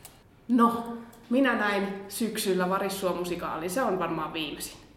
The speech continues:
minkä mä oon nähnyt. Mä en oo ehtinyt musikaaleja tänä syksynä käydä sen enempää katsomassa.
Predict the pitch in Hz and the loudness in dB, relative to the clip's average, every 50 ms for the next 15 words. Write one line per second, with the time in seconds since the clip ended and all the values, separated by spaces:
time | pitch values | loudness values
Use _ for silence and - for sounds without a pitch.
0 | - - - - - - - - - - - 165 175 165 165 170 170 180 180 180 | -20 -20 -20 -20 -20 -16 -10 -8 -6 -6 -4 -4 -2 -2 0 0 0 0 0 2
1 | 233 294 294 240 190 185 185 190 - 175 180 175 180 185 180 180 175 170 147 123 | 4 4 6 6 4 2 2 0 0 0 2 2 2 2 2 0 -2 -4 -4 -6
2 | 143 - - - - 165 156 151 - - - - - 202 185 185 185 190 185 185 | -6 -6 -8 -8 -6 -6 -6 -6 -8 -10 -12 -12 -10 -10 -10 -8 -8 -8 -6 -6
3 | 202 185 - 233 208 190 180 185 196 196 220 254 269 - 381 - - - - - | -6 -8 -8 -8 -6 -6 -6 -6 -6 -6 -6 -8 -8 -8 -10 -10 -12 -14 -14 -14
4 | - - - - | -14 -14 -14 -14